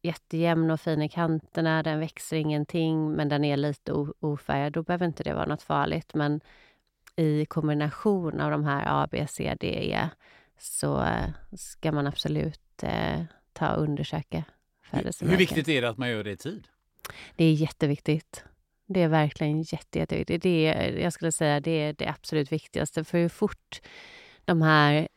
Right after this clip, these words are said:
Speaker 1: eh, m-, maligna cellerna då, som egentligen är pigmentceller, att de har kommit in i, i, eh,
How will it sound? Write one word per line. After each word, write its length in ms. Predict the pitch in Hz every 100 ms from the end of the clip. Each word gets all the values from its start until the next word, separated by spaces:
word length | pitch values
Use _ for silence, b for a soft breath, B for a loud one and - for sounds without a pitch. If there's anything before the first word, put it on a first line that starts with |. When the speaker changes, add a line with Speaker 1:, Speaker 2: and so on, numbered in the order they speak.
| _
Speaker 1:
eh, 520 | 151 151 147 147 156 - - -
m-, 840 | 175 165 147 - - - - - -
maligna 680 | - 160 151 156 147 147 151
cellerna 560 | - 151 143 143 156 160
då, 240 | - 156
som 240 | - 156 147
egentligen 380 | 147 147 147
är 40 | 147
pigmentceller, 960 | - 147 147 143 - 143 143 151 160
att 180 | 156 151
de 220 | 160 151
har 80 | 156
kommit 400 | - 160 151 151
in 380 | - 170 170 165
i, 340 | 156 156 151 160 b b b b b b
i, 400 | 165 151 143 147
eh, 320 | 143 143 143